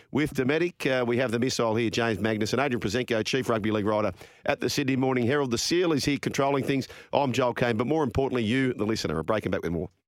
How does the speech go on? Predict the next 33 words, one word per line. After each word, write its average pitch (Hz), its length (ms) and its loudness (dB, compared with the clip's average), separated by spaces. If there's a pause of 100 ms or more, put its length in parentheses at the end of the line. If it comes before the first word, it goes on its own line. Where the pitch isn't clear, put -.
(640)
One 143 160 2
three 139 160 0
hundred 123 180 2
oh 127 160 4
one 120 160 2
eleven 113 280 0
seventy 113 400 0
is 117 260 -2
the 113 80 2
way 110 120 2
to 104 120 2
have 101 340 0
your 101 260 0
say. 107 380 2
This 113 220 -2
is 110 120 -2
Crunch 113 280 -2
Time. 117 240 0 (400)
Uh, 120 320 2
James 139 380 0
the 123 60 0
Missile 117 380 0
Magnuson 123 540 -2
here, 143 320 0 (280)
uh, 95 260 0
Adrian 113 260 0
Prezenko. 120 500 0
We 117 160 2
are 107 80 2
here 117 200 0
for 107 280 0
seven 151 340 0
eleven, 139 520 2